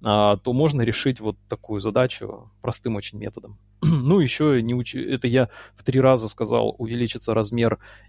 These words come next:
индекса, не учитывая того, что еще есть оверхед, э, э, джин индекса, то есть три граммы, которые мы индексируем, плюс еще джин, а,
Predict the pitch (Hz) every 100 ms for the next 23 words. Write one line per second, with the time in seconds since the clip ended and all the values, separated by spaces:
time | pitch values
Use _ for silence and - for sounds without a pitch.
0 | - 147 147 131 127 127 156 - 151 131
1 | 120 123 143 175 - 117 - 139 120 113
2 | 113 110 110 - 127 117 - 110 101 -
3 | - 107 104 120 131 101 - 135 117 -
4 | - - 101 - - 117 113 165 190 180
5 | 175 175 165 165 151 - 147 139 123 117
6 | 131 135 113 - 123 117 - - _ 113
7 | 113 131 113 - _ _ _ _ _ _
8 | - 113 107